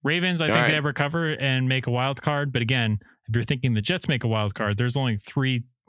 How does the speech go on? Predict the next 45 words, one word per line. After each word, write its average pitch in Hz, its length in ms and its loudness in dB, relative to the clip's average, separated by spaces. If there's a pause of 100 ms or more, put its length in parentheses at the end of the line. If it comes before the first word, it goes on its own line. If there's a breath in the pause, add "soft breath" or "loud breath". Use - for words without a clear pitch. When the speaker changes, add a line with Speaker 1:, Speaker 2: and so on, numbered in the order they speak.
Speaker 1:
wild 107 280 0
card 98 240 -2
teams. 92 460 -2 (380)
You 87 80 2
can't 85 100 4
Speaker 2:
Yeah. 101 60 0
Speaker 1:
have 92 120 -4
four. 90 280 -6
So 92 300 -4 (180)
Speaker 2:
You 90 100 0
can't. 87 300 0 (680)
Speaker 1:
and 123 100 2
that's 120 100 2
Speaker 2:
It's - 80 0
Speaker 1:
not 135 80 6
Speaker 2:
tricky. 135 140 2
Speaker 1:
even, 80 140 -6
that's 127 220 0
not 127 140 2
even 113 160 0
getting 110 280 0
into 101 600 0
the 98 100 -2
West 98 320 -2
or 90 80 -2
anything 87 300 -4
like 90 220 -4
that. 92 240 -4 (680)
Which 90 220 -2
Speaker 2:
A 107 120 0
good 127 260 0
team 135 240 2
is 117 120 0
gonna 104 180 2
miss 95 180 -2
the - 80 -2
playoffs 71 400 -2
this - 200 -6
year. - 220 -6 (180)
Speaker 1:
Yeah. 95 160 -2 (1000)
Speaker 2:
No 107 120 0
matter 110 260 2
who 107 100 2
you 98 200 0
are. 65 200 -6